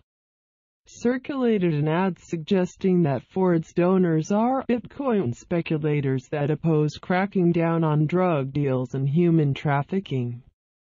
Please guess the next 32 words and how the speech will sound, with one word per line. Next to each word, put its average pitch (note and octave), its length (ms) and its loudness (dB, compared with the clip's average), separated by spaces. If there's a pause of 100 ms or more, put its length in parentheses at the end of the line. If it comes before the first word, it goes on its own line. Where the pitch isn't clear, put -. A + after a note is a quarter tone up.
(340)
In F3 180 0
correspondence E3+ 1040 -2
with C#3 180 -4
Vice, D3 640 -4 (380)
Ford C4 460 -2
responded D3+ 720 -2
to D3+ 100 -6
the C#3+ 220 0
ad's F3+ 320 -2
claims, B2 640 -6 (160)
saying, A#2+ 680 -4 (100)
"These D#3 260 0
comments A3 560 0
about B2+ 320 -4
my C#3 180 -4
supporters D#3 840 -2
are C3+ 100 0
sensationalist, F3+ 1500 -2
wildly E3 640 -2
inaccurate, C3 800 -2 (100)
and G3+ 380 2
in G3+ 280 2
line A3 380 2
with F3 160 2
my F3 220 2
opponent's D3+ 840 -2
lack E3+ 380 0
of D3+ 160 -4
understanding D#3+ 1080 0
of C3 140 -2
the D3 100 -2
technology. D3+ 1120 -4